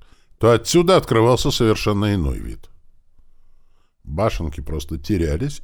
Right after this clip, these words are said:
и становились невидимыми на фоне раскинувшихся перед дворцом зеленых садов.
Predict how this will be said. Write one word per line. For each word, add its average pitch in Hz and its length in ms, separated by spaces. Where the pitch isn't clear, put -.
и 113 80
становились 113 680
невидимыми 65 680
на 69 160
фоне 71 320
раскинувшихся 73 800
перед 69 300
дворцом 78 440
зеленых 69 460
садов. - 320